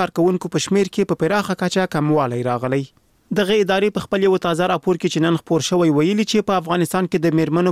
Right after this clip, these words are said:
په وړاندې د مخ پر زیاتېدونکو محدودیتونو سربیره چې ښځې له خپلو بنسټیزو حقونو او آزادیو څخه محروموي، بشرپاله ښځینه کارکوونکې هره ورځ له کوره د وتلو او بیرته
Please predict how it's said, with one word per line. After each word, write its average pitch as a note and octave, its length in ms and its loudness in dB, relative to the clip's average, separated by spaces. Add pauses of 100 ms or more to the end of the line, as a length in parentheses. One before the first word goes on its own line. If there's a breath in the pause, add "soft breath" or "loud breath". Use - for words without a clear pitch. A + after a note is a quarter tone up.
په E3 80 0
وړاندې E3 360 0
د D#3 100 2
مخ D3+ 180 -4
پر C#3+ 160 -2
زیاتېدونکو D#3 560 0
محدودیتونو D3 640 0
سربیره G3 420 0
چې G#3 160 0 (440 soft breath)
ښځې F#3+ 320 0
له D#3+ 100 -2
خپلو F3+ 300 0
بنسټیزو D#3+ 500 0
حقونو F3 400 0
او D#3 140 2
آزادیو D3+ 440 0
څخه D#3 280 -4
محروموي، D#3 500 0 (480 loud breath)
بشرپاله A3 560 0
ښځینه F#3 380 -2
کارکوونکې G3 640 0
هره F#3 200 0
ورځ D3+ 440 -2
له D3+ 160 -2
کوره F3+ 260 2
د D3+ 100 0
وتلو G#3 400 0
او E3+ 40 2 (120)
بیرته F3+ 280 -2